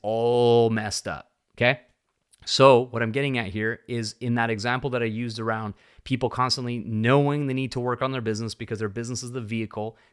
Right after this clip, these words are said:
that can set them free from all of their frustrations at their nine-to-five, as an example,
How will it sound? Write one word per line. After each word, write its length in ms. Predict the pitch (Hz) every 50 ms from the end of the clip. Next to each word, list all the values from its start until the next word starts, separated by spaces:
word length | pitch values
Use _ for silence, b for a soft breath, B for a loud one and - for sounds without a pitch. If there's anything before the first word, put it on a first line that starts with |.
| b
that 120 | - 107 -
can 120 | 110 104
set 240 | 98 - 117 113 -
them 140 | - 127 120
free 420 | - - - 113 107 107 107 - _
from 220 | - - 107 101
all 160 | 80 101 113
of 80 | 120 113
their 140 | 117 123 117
frustrations 640 | - - 131 120 - - 113 107 107 - 117 104 107
at 120 | 110 107
their 120 | - 120
nine-to-five, 640 | 123 127 123 127 131 123 - 107 101 98 101 113 - b b b b b b b
as 160 | - 98 98
an 80 | 113 120
example, 560 | 117 110 104 101 104 104 - 127 143 147 b